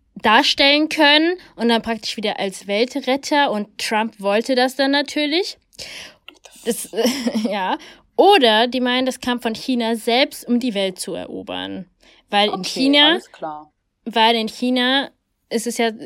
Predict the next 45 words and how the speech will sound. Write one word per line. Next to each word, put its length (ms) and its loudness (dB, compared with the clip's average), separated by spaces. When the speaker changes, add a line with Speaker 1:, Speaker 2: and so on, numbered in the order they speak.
Speaker 1:
sterben 320 -2
zum 100 -4
Beispiel 240 -2
nicht 160 -4
so 80 -8
viele 220 -6
Leute 320 -4
wie 140 -10
in 220 -10
Amerika. 600 -6
Und 80 -8
Amerika 460 -10
und 80 -12
China 340 -8
sind 160 -10
ja 100 -6
nicht 300 -12
unbedingt 480 -8
die 40 -8
Best 260 -6
Friends, 540 -12
ne? 320 -10
Speaker 2:
Okay, 380 -8
Speaker 1:
Diese 180 -4
Speaker 2:
okay. 120 -8
Speaker 1:
Theoretiker 560 0
gehen 180 0
auch 140 0
davon 360 0
aus, 440 -4
dass 180 -4
die 80 -6
Statistiken 720 0
alle 200 6
Speaker 2:
Jesus. 160 0
Speaker 1:
gef-, 80 -14
<laughs> 260 -20
ich 300 -10
weiß, 300 -10
dass 120 2
diese 160 2
Statistiken 720 -2
alle 220 2
gefälscht 640 -2
sind. 480 -2